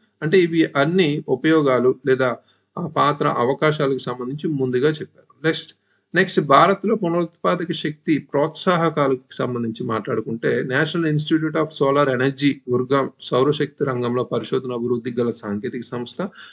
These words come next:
National Institute of Wind Energy, చెన్నై, National Institute of Bioenergy, Punjab, Indian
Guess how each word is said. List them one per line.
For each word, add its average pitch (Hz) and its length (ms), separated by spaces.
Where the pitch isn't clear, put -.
National 165 360
Institute 165 480
of 180 120
Wind 175 260
Energy, 147 320
చెన్నై, 123 300
National 165 380
Institute 156 400
of 175 100
Bioenergy, 135 640
Punjab, 123 400
Indian 170 420